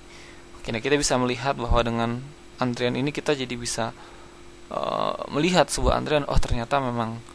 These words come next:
kita bisa hitung gitu ya. Kita bisa hitung berapa lama orang menunggu dalam antrian. Berapa or-, berapa kira-kira jumlah kendaraan yang mengantri. Maka kita akan melihat proses antrian di jalan tol dengan cara yang berbeda.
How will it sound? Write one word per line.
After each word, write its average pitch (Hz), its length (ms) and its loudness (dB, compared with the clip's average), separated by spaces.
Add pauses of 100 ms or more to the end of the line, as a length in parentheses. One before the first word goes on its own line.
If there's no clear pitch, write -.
(1400)
kita 156 160 4
bisa 143 160 2
hitung 120 480 -2
gitu 113 140 -6
ya. - 20 -6
Kita 151 240 0
bisa 139 160 -2
hitung 147 320 -4
berapa 123 240 -2
lama 143 320 2
orang 120 240 -2
menunggu 117 240 -4
dalam 120 240 -6
antrian. 120 320 -10 (480)
Berapa 131 240 2
or-, 143 240 6
berapa 151 320 6
kira-kira 131 480 -2
jumlah 120 240 -4
kendaraan 120 400 -2
yang 113 160 -4
mengantri. 113 480 -6 (480)
Maka 139 240 0
kita 147 160 8
akan 147 80 4
melihat 135 400 0 (960)
proses - 320 0
antrian 135 400 -2
di 123 80 -4
jalan 123 240 2
tol 135 160 4
dengan 120 240 0
cara 120 240 -4
yang 120 80 -2
berbeda. 117 400 2